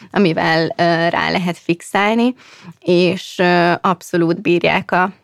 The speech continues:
a gyűrődést. Én nem csak bútorokat újítottam fel, hanem játékokat is. Én a hintalovat is, például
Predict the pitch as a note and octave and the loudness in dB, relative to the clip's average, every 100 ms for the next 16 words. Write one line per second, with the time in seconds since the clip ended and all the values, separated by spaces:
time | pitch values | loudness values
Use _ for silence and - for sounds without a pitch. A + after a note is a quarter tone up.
0 | _ - F#3 G3+ F#3+ F#3+ G3 G3+ G#3 A#3+ | _ -4 -2 2 2 2 2 2 0 -2
1 | - - F#3 G#3 - F3+ F#3+ A#3 - F#3+ | -4 -2 2 2 0 -4 -2 -2 0 -2
2 | G3 F#3+ F3 E3+ E3+ - F3 - F3 F#3 | -2 0 0 0 -6 -4 -4 -2 -2 -2
3 | G3 F3+ A3+ A3+ - G#3 - - G3 - | -2 0 0 0 -4 -6 -6 -6 -6 -4
4 | F#3 A3 - - _ - F3 F3+ G#3 G#3 | -4 -6 -12 -20 _ -4 -2 0 0 0
5 | F#3 F3+ F#3+ G#3 G3+ - G3+ G3 F3+ F#3 | 0 0 -2 -4 -8 -2 0 2 2 0